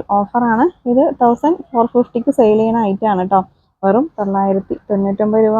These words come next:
മാത്രമേ ഉള്ളൂ. മിസ്സാക്കണ്ട. ഷിപ്പിംഗ് ചാർജ് ഉണ്ടാവും. ഡി ടി ഡി സി, പ്രൊഫഷണൽ കൊറിയർ, അതുപോലെ പോസ്റ്റ് ഓഫീസ് വഴിയൊക്കെ നമ്മൾ അയക്കുന്നുണ്ട്. അറുപത് രൂപയാണ് ഷിപ്പിംഗ് ചാർജ് വരുന്നത്. അപ്പോൾ നിങ്ങൾക്ക് ഏതാണോ വേണ്ടത് അതിൽ നമ്മൾ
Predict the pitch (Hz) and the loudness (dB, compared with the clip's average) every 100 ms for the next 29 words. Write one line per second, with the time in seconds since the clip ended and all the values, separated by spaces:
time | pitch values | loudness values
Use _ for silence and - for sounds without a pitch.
0 | 220 202 196 240 214 262 - _ - 196 | -2 -4 0 2 4 2 -2 _ -10 -8
1 | - 202 - 196 247 453 _ _ _ - | -6 -6 -4 -2 -2 -2 _ _ _ -6
2 | 196 202 196 208 214 254 240 214 311 427 | -2 0 0 0 2 2 2 0 -4 -6
3 | _ 214 208 202 196 202 - 254 - - | _ 0 2 2 0 -2 0 -2 -4 -4
4 | 214 208 - 214 208 214 202 220 339 208 | -4 -4 -6 -6 -2 0 0 0 -2 -6
5 | 196 202 202 349 _ _ _ - 247 - | -6 -4 -2 -2 _ _ _ -2 -2 0
6 | 214 208 208 226 202 202 294 370 240 202 | -2 0 -2 0 0 0 0 2 2 0
7 | 196 185 233 254 202 233 359 _ 196 196 | -2 -2 0 0 0 -2 -4 _ -6 -2
8 | 202 208 220 202 196 254 415 254 - 202 | 0 2 0 0 0 0 -2 -6 -4 -4
9 | 190 196 190 226 214 190 196 330 _ _ | 0 0 0 0 -2 0 0 -2 _ _
10 | _ _ _ 196 233 285 220 208 202 208 | _ _ _ -4 -2 0 0 -2 -2 0
11 | 208 240 247 254 359 233 226 220 240 480 | 2 2 2 2 -2 -2 -2 2 2 0
12 | _ - 202 196 202 190 | _ -6 -2 -2 -2 -2